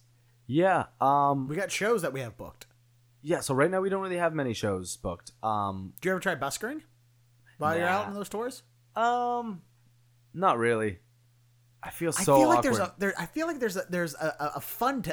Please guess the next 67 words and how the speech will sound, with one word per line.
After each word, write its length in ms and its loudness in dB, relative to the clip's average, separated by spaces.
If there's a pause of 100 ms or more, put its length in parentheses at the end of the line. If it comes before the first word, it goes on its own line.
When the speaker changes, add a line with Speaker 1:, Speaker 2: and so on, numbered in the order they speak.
Speaker 2:
a 80 -6
fun 340 0
thing 260 0
to 100 -6
that. 160 -6
Like, 160 -4 (420)
Speaker 1:
Yeah. 140 0
Speaker 2:
as 60 -4
long 140 2
as 60 -2
you're 60 -2
not 240 0
relying 340 0
on 60 -4
it, 40 -8
it's 80 -8
like, 160 -4
"Fuck 280 -4
it, 40 -2
I'm 40 0
Speaker 1:
Yeah. 80 6
Speaker 2:
gonna 80 -2
just 100 -2
start 180 2
Speaker 1:
No, 80 6
Speaker 2:
playing 140 6
on 40 -2
the 60 4
Speaker 1:
totally. 220 6
Speaker 2:
street 80 -4
corner 240 2
and 80 -4
put 120 -8
a 40 -4
hat 280 -2
down." 180 -10
Speaker 1:
Totally. 460 2
Um, 360 2
busking 340 -2
is 120 -4
so 240 0
awkward. 420 -2 (640)
People 200 -4
look 180 2
down 260 -4
at 140 -10
you. 240 -6 (1600)
I 120 -6
don't 100 -14
know. 100 -16
Speaker 2:
I 60 2
mean, 100 2
I 120 6
know 100 4
how 140 2
I 120 4
look 160 0
at 80 -10
buskers 380 -4
when 140 -6
I 40 -4
walk 220 -6
past, 320 -8
but 320 0
I 100 0
feel 180 -4
like, 240 -8